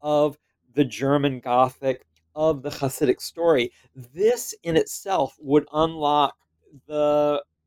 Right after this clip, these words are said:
great mysteries of Danister's storytelling, uh, uh, techniques.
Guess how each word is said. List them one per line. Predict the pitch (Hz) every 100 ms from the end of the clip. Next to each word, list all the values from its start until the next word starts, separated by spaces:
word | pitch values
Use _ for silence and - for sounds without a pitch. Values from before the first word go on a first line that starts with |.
| _ _ - 147 _
great | 143 143 147 180 - _
mysteries | 135 139 156 - - 131 123 110 107 110 - _ _ -
of | 143 117
Danister's | 127 135 131 139 - - 135 120
storytelling, | - - 147 131 131 - 120 113 110 110 -
uh, | 127
uh, | 113 123 120
techniques. | - 123 - 120 104 - -